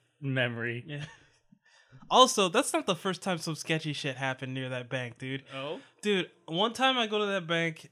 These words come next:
Speaker 2: with Joseph, of course, 'cause we're fucking unlucky like that. Dude strolls up to us and is like, "Yo, you wanna make a thousand dollars real quick?"
Speaker 1: Wait, I was there too.
Speaker 2: You were
Speaker 1: I
Speaker 2: there for
Speaker 1: remember,
Speaker 2: that?
Speaker 1: I remember
Speaker 2: Dude,
Speaker 1: that.
Speaker 2: I was like, "Um, <laughs> no." <laughs> I was like,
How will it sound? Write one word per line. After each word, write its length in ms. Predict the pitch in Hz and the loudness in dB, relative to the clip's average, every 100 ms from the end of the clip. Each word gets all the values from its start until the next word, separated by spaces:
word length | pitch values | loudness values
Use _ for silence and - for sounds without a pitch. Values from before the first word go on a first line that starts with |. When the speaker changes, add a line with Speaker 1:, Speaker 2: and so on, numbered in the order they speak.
| - | 2
Speaker 2:
with 280 | 160 240 180 | 8 8 8
Joseph, 580 | 208 226 214 143 131 - | 6 8 6 2 0 -4
of 160 | 156 147 | -4 -2
course, 400 | - 147 151 - | -2 0 0 -2
'cause 220 | 165 139 | -2 -2
we're 140 | 151 156 | -2 -4
fucking 640 | - 180 180 165 151 135 | -2 -4 -2 -2 0 0
unlucky 460 | 156 165 160 165 156 | 0 2 2 0 -2
like 240 | 135 131 | -2 -4
that. 240 | 135 131 127 - - _ _ _ | -4 -6 -8 -16 -20 _ _ _
Dude 280 | 226 277 202 | 0 0 0
strolls 440 | - - 214 202 | -2 4 4 6
up 160 | 214 208 | 4 2
to 100 | 180 | 2
us 240 | 160 151 | 2 2
and 100 | 156 | 2
is 160 | 156 135 | 0 0
like, 360 | 143 131 - - _ _ _ _ | 0 -2 -4 -18 _ _ _ _
"Yo, 140 | 139 | 0
you 160 | 139 143 | 2 4
wanna 160 | 151 | 4
make 160 | 147 143 | 2 0
a 40 | |
thousand 360 | 139 147 143 139 | 0 0 2 0
dollars 320 | 135 139 143 | 0 0 0
real 100 | 151 | -2
quick?" 300 | 147 165 160 - | -2 0 0 2
Speaker 1:
Wait, 180 | 214 - | 2 4
I 60 | 254 | 4
was 200 | 254 226 | 6 6
there 200 | 233 226 | 6 6
too. 260 | 214 254 247 | 4 4 4
Speaker 2:
You 120 | 233 | 4
were 60 | |
Speaker 1:
I 120 | 226 247 | 6 8
Speaker 2:
there 120 | 254 | 8
for 60 | 254 | 6
Speaker 1:
remember, 160 | 247 262 | 6 6
Speaker 2:
that? 100 | 196 | 8
Speaker 1:
I 60 | |
remember 420 | 214 226 220 226 | 6 6 6 6
Speaker 2:
Dude, 100 | 269 | 8
Speaker 1:
that. 300 | 269 170 175 - | 8 6 2 0
Speaker 2:
I 140 | 240 | 0
was 160 | 277 233 | 2 -2
like, 180 | 220 - _ 175 | -6 -8 _ -2
"Um, 400 | 190 226 247 262 294 571 466 302 | 2 4 2 2 6 6 6 -2
<laughs> 340 | 262 208 - | -6 -12 -10
no." 500 | 165 180 240 381 415 523 539 554 - | 6 8 10 10 12 12 12 4 -2
<laughs> 420 | - - - - | -12 -14 -14 0
I 100 | 233 | 2
was 80 | 277 | 4
like, 320 | 277 220 165 | 4 2 -4